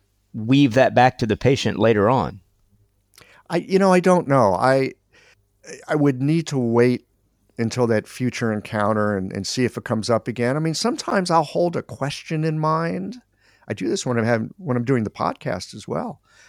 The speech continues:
Speaker 2: I, I have a question. It's like, I wanna ask a question, or I'm curious about this or that, and I hold it in mind. And the next thing I know,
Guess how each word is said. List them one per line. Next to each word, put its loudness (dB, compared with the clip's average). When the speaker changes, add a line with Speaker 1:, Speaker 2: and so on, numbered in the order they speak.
Speaker 2:
I, 0
I 0
have 2
a 0
question. 0
It's -4
like, -2
I 2
wanna 2
ask 0
a -8
question, -2
or 0
I'm -2
curious -4
about 0
this -8
or -6
that, 0
and -2
I -2
hold 0
it 2
in -2
mind. 2
And -2
the -2
next -4
thing -4
I 0
know, 0